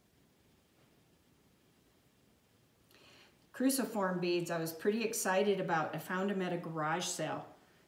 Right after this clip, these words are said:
So when we can garage sale again, know that people lots of times decide it's time to get rid of their craft stuff.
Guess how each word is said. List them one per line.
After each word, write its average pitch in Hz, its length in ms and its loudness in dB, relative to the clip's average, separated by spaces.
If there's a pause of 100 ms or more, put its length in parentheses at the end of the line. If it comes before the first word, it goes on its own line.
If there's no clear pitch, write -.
(140)
So 170 460 -2
when 180 260 -2
we 208 100 2
can 208 220 -2
garage 240 420 2
sale 175 400 0
again, 170 640 0 (340)
know 190 220 0
that 196 220 -2
people 226 280 -4
lots 185 360 -2
of - 60 -12
times 214 360 -2
decide 190 540 -2
it's - 180 -6
time 190 280 -4
to 208 60 -4
get 190 200 -4
rid 185 160 -2
of 185 80 -2
their 180 140 -4
craft - 360 -6
stuff. - 360 -8